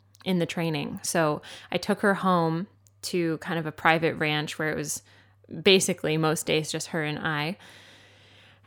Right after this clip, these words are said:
And I started to actually notice the things that I had been doing even before I went into traditional training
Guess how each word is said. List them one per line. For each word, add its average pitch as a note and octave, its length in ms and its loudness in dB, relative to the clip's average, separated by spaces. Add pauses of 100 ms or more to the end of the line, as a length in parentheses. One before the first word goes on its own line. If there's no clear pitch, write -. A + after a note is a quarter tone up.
(100)
And G3+ 560 6
I G#3 80 2
started A#3 340 2
to A3+ 220 2
actually G#3+ 400 2
notice F#3+ 300 2
the F#3+ 100 -2
things F3+ 380 -2
that E3+ 320 0 (640)
I G#3+ 200 8
had F#3+ 260 2
been E3 140 2
doing D#3 260 2
even F3+ 220 2
before G3 520 4
I E3 140 6
went E3 220 2
into D#3+ 200 -4
traditional D#3+ 540 -2
training D#3+ 600 2